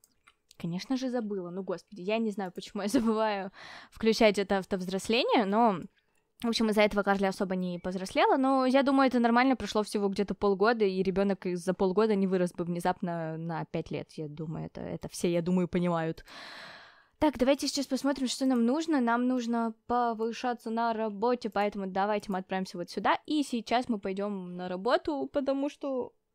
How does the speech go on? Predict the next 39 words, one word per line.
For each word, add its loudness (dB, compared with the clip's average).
мы 4
уже 0
не 2
так 4
сильно 0
переживаем 0
за -2
жену. -2
Я 0
думаю, -4
что -6
Марлин -4
видит, 0
что 0
у 4
Иви 2
уже 2
всё -2
намного 2
лучше, 0
она -2
уже -6
спокойненько -4
сидит -10
и -8
играется -2
в -16
куклы, -4
она -4
уже -6
счастлива, -2
и -6
у -4
неё -2
уже -4
всё -4
хорошо, -6
всё -10
замечательно. -8